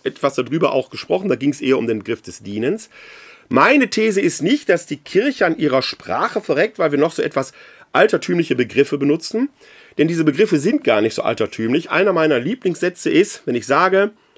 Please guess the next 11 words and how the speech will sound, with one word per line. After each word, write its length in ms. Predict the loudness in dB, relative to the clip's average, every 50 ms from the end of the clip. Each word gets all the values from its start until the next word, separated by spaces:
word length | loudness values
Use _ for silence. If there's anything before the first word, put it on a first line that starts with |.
| _ _ 0
„Ich 340 | 2 4 4 2 0 -6 -2
habe 240 | 2 2 2 2 2
bei 160 | 2 0 0
Rot 260 | 2 0 0 0 0
eine 240 | -2 -2 -2 -2 0
Ampel 300 | 0 -2 -2 0 -2 -2
überfahren 680 | 0 0 -2 -2 -2 -2 -2 -2 -2 -2 -2 -4 -4 -6 -10 -20 -20 -20 -20 -10 -2
und 60 | 0
auf 120 | 0 0 2
der 200 | 2 2 2 4
anderen 500 | 2 2 2 2 2 2 2 2 0